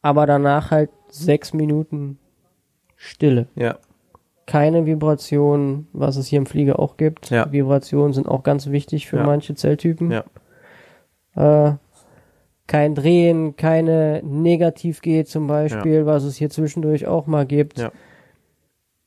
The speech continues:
Speaker 1: Dafür sind dann halt, also wenn man die reine Mikrogravitation haben will, sind Höhenforschungsraketen und I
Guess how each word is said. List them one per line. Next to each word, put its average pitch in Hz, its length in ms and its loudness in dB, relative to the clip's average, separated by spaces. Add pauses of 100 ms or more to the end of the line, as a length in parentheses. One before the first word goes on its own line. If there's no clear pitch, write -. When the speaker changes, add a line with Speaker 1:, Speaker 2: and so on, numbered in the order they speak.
(640)
Speaker 1:
Dafür 147 360 2
sind 143 280 -2
dann 135 220 -2
halt, 131 340 0
also 123 180 -6
wenn 131 80 -4
man 131 460 -4
die 139 80 -4
reine 156 400 2
Mikrogravitation 151 1040 -4
haben 135 260 -4
will, 139 200 2
sind 123 180 -2
Höhenforschungsraketen 135 1200 0
und 127 160 -6
I - 40 -4